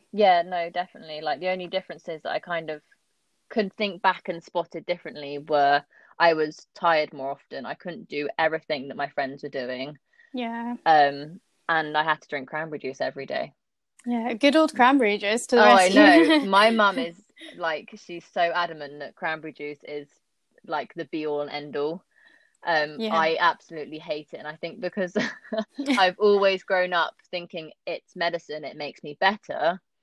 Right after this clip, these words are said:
Speaker 1: I've
Speaker 2: Oh,
Speaker 1: had
Speaker 2: yeah.
Speaker 1: this really negative effect on it. So I have about, I wanna say, like, three three hundred mils a day, I down it like a vodka shot.
Speaker 2: Oh, really?
Speaker 1: Yeah, I,
Speaker 2: <laughs>
Speaker 1: like, it's literally part of my, like, medicine routine. I literally down it,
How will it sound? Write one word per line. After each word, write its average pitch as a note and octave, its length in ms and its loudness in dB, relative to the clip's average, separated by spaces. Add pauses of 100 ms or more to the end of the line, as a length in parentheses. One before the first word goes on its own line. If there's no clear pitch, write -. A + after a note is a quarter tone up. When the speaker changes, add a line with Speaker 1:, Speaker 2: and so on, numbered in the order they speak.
(260)
Speaker 1:
I've A3+ 220 2
Speaker 2:
Oh, G#3+ 40 -6
Speaker 1:
had G#3+ 160 4
Speaker 2:
yeah. F#3 140 0
Speaker 1:
this - 140 -10
really E3+ 320 -2
negative D#3+ 640 -6
effect - 420 -4
on D3 100 -14
it. C3 160 -12
So D3 320 -2
I E3 160 2
have E3+ 220 -4
about, D3+ 460 -2 (120)
I E3+ 140 0
wanna G#3 220 -4
say, G3+ 180 -4
like, - 340 -4
three E3+ 300 -8 (300)
three F#3+ 140 -4
hundred G3+ 280 -6
mils F#3+ 280 -6
a F#3 40 -6
day, F#3 300 0
I E3+ 140 -4
down F3+ 260 0
it C3 60 -12
like D3 140 -8
a D#3 60 -12
vodka D3+ 340 -12
shot. - 280 -12
Speaker 2:
Oh, C#4 140 0
really? A3+ 600 0
Speaker 1:
Yeah, D#3 340 0 (160)
I, E3+ 220 -2
Speaker 2:
<laughs> - 20 -4
Speaker 1:
like, - 360 -2
it's F#3 280 -2
literally F#3 320 -6
part E3 340 0
of D#3 80 -6
my, D3+ 140 -6
like, D3 180 -6
medicine D3+ 440 -10
routine. C#3+ 360 -10
I C#3+ 80 -6
literally C#3 280 -8
down F#3 300 4
it, E3+ 260 -2